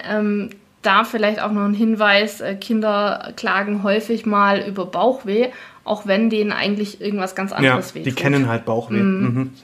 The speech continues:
Speaker 1: Ja. Und, ähm, ehrlich sein mit dem Kind. Also
Speaker 2: Ja.
Speaker 1: nicht sagen, das tut jetzt gar nicht weh, weil das ist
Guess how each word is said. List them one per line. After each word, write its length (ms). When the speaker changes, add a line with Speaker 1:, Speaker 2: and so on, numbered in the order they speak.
Speaker 1:
Ja. 220
Und, 480
ähm, 420
ehrlich 360
sein 280
mit 140
dem 160
Kind. 340
Also 260
Speaker 2:
Ja. 60
Speaker 1:
nicht 240
sagen, 500
das 140
tut 220
jetzt 200
gar 160
nicht 240
weh, 260
weil 100
das 160
ist 260